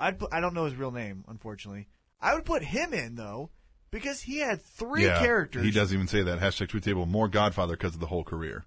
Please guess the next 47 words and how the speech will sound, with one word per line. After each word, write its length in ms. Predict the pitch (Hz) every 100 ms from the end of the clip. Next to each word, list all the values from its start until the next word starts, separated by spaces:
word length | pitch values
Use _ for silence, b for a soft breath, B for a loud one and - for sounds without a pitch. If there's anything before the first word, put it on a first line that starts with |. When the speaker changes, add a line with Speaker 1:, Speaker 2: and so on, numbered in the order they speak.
| -
Speaker 1:
Yeah. 380 | 170 269 294 147 -
Speaker 2:
Kamala. 600 | 101 95 104 101 107 107 - _
Speaker 1:
Kamala. 720 | 127 113 127 160 185 220 247 -
Speaker 2:
Godfather. 720 | 87 87 85 92 95 95 92 87
Speaker 1:
Yep. 240 | 147 170 _ _ _ _ -
Speaker 2:
And, 260 | 82 80 78
uh, 260 | 78 76 - -
Speaker 1:
And, 320 | 139 139 131
uh, 240 | 131 127
the, 400 | 120 123 120 110
um, 500 | 131 120 113 110 104 104 _ _ _ -
uh, 260 | 120 110
Speaker 2:
Papa 140 | 101 92
Shango. 320 | 117 98 78
Speaker 1:
Papa 220 | 71 -
Shango, 320 | - 208 170
Speaker 2:
Mm-hmm. 120 | 95 101
Speaker 1:
yeah. 180 | 131 - B B B B
Speaker 2:
Heavy 280 | 160 185 165
Set. 680 | - - 202 190 151 - - -
Speaker 1:
I 80 | 143
just 240 | 117 - -
picked 240 | 139 -
my 120 | 107
nose 280 | 101 107 110
when 140 | 110
you 100 | 107
looked 200 | 101 -
at 120 | 139 113
me. 140 | 135 - -
<laughs> 180 | 311 -
Speaker 2:
Heavy 300 | - 196 190
Set 420 | - 196 185 165
three 200 | 160 165
three 240 | 151 156 143
zero 340 | 131 151 127
says, 240 | - 135 101
"Wonder 340 | 156 202 139
if 300 | 127 131 113
Daniel 240 | 127 131
Bryan 320 | 113 131 139 113
got 180 | 113 117
the 80 | 113
idea 180 | 123
for 160 | 113 110
his 140 | 98
catchphrases 680 | - 156 151 - 85 82 87